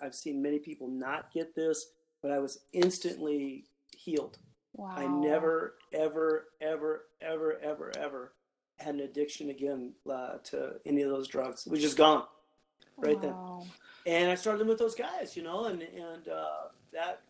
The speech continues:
Speaker 1: they became my, uh, mentors. Um, they bought me my first Bible. Um, when church was open, I was there.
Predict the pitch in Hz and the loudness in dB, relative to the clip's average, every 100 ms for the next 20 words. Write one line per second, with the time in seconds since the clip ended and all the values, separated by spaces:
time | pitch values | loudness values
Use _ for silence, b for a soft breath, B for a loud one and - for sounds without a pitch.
0 | _ _ - 165 170 - 180 165 165 160 | _ _ -14 -12 -12 -8 -4 -2 -2 -2
1 | 156 156 - b b _ _ - 143 139 | -2 -4 -10 b b _ _ -8 -4 -2
2 | 147 175 180 190 190 196 196 - - 147 | 0 -2 0 2 2 0 -2 -6 -10 -6
3 | 143 131 131 127 123 _ _ _ _ _ | -6 -6 -10 -12 -14 _ _ _ _ _
4 | _ - b b - 143 139 147 143 151 | _ -20 b b -10 -6 -2 0 0 0
5 | 147 - 156 - 147 147 156 165 160 - | -2 -2 -4 0 4 4 6 2 0 -12
6 | _ _ _ _ - 139 139 135 131 139 | _ _ _ _ -6 -2 -2 -2 -6 -6
7 | 139 135 135 - 165 160 - 160 147 170 | -4 -4 -4 -4 -2 0 0 0 6 6
8 | 175 185 175 151 156 143 143 165 170 180 | 6 4 2 2 0 0 2 4 2 -2